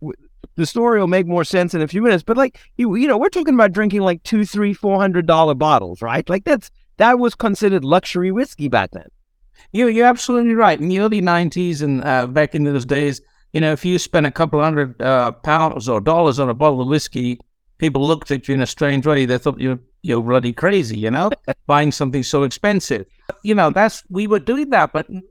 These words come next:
Speaker 2: not really. Once the eight-, uh, later into the eighties, late eighties, not eighties, sorry, nineties,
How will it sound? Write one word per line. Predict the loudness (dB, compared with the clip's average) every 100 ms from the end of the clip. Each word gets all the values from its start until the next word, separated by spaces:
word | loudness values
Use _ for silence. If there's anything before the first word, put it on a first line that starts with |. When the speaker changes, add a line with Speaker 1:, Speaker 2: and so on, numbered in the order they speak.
| -8
Speaker 2:
not | -2 -2 -2
really. | -2 0 2
Once | 0 -2 -4
the | -4 -2
eight-, | -4 -6 -2
uh, | 0 0 0
later | 0 0 0 0
into | 0 -2
the | -2 0
eighties, | 0 -2 -4 -4 -6
late | -2 0 0 0
eighties, | -2 -2 -4 0
not | 0 2
eighties, | 0 -4 -8
sorry, | -2 0 2
nineties, | 0 -2 -6 -10